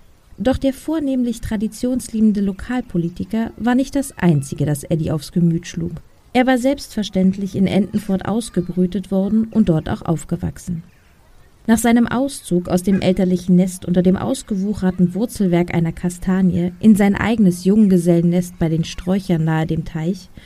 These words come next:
stand nun im Raum, dass er mit seiner geliebten Partnerin Becky wieder zu seinen Eltern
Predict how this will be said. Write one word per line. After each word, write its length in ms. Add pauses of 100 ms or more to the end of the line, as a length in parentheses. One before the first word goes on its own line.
(180)
stand 320
nun 220
im 160
Raum, 440
dass 200
er 40
mit 140
seiner 240
geliebten 520
Partnerin 540
Becky 480
wieder 280
zu 140
seinen 240
Eltern 640